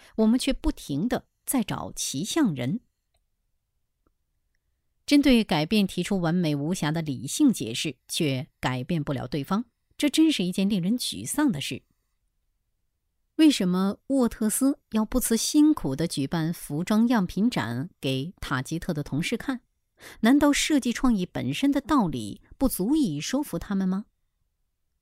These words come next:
为什么不能单凭思考就改变行为呢？答案是，某些时候我们真的不能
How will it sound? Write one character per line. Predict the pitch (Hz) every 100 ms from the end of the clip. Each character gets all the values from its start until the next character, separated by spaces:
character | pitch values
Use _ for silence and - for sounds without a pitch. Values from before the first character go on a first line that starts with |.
| _ _ _ _ _ _ _ _
为 | 294
什 | 294 202
么 | 185 214 226 _
不 | 208
能 | 180 190
单 | - 220 233
凭 | - 151 156 185
思 | - 311 330
考 | - - - 127 - _
就 | 180
改 | 165 139
变 | 165
行 | 180 - 180
为 | 175
呢？ | 190 240 _ _ _ _ _ _ _
答 | 196
案 | 277 247
是， | - - _ _ _ _
某 | - 208
些 | 226 311
时 | 311 160
候 | 151 139 - _
我 | 175
们 | 165 170
真 | - 311 311
的 | 269
不 | 170 175
能 | 139 120 151